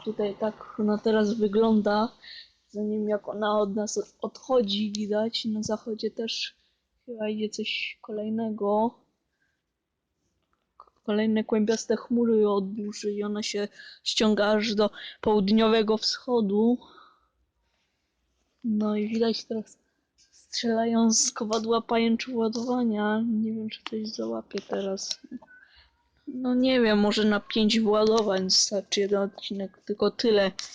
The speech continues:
nakameruję, pięć władowań, może koniec. By coś było.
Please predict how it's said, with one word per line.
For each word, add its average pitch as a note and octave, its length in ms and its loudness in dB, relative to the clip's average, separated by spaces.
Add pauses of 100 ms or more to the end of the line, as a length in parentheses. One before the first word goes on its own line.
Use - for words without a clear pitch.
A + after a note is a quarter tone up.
(140)
nakameruję, G3 760 -2
pięć G3+ 360 -4
władowań, G3+ 720 0
może G3+ 420 0 (1200)
koniec. - 800 0 (3250)
By A3 280 -10
coś A3 280 0
było. G#3+ 480 0